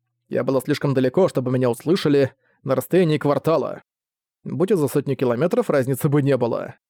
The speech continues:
Другая Рой несколько раз выстрелила в суку, мрак окутал область тьмой, и ложная Рой бросила оружие. Я чувствовала, как сука сползает по спине Бентли,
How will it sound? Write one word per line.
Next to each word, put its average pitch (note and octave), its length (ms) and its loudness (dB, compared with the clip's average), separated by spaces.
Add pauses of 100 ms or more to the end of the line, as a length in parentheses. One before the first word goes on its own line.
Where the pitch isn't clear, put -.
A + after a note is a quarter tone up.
(460)
Другая C#3+ 460 2
Рой E3+ 200 4
несколько D3 400 0
раз F3 200 0
выстрелила C3+ 540 2
в A#2+ 60 -8
суку, C3+ 460 0 (460)
мрак E3 240 -2
окутал D3+ 360 0
область D3+ 320 0
тьмой, D3+ 400 0 (180)
и B2+ 80 -4
ложная C#3+ 420 2
Рой E3 160 4
бросила C#3 460 2
оружие. B2+ 500 0 (680)
Я A#2 200 -2
чувствовала, D3 500 0
как C3 180 -6
сука D3+ 260 0
сползает C3+ 420 0
по C3 80 -4
спине B2 260 -2
Бентли, C#3+ 520 2